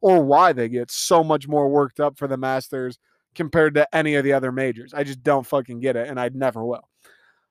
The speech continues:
All right, that's all I got on golf today. I can't keep talking about golf, otherwise I may fall asleep mid-recording. Take a quick break, hear from our, our pals at Anchor.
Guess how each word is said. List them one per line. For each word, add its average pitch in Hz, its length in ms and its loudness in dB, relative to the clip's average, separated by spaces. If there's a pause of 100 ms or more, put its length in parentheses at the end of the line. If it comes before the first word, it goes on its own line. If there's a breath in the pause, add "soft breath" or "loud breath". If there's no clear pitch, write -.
(220)
All 180 60 6
right, 151 160 6
that's 160 220 4
all 185 140 8
I 160 80 4
got 156 200 4
on 139 140 -2
golf 139 240 4
today. 117 200 -6
I 120 120 -4
can't 131 300 -10
keep 127 200 -12
talking 123 300 -8
about 120 260 -8
golf, 127 320 0
otherwise 120 340 -2
I 120 80 -6
may 123 380 -2
fall 127 300 -4
asleep 135 360 -6
mid-recording. 131 680 -4 (440 soft breath)
Take 156 180 2
a 143 40 -2
quick 151 380 0
break, 147 380 4
hear 151 260 -4
from 143 240 -8
our, 127 320 -6
our 131 140 -6
pals 139 460 0
at 127 100 0
Anchor. 135 460 0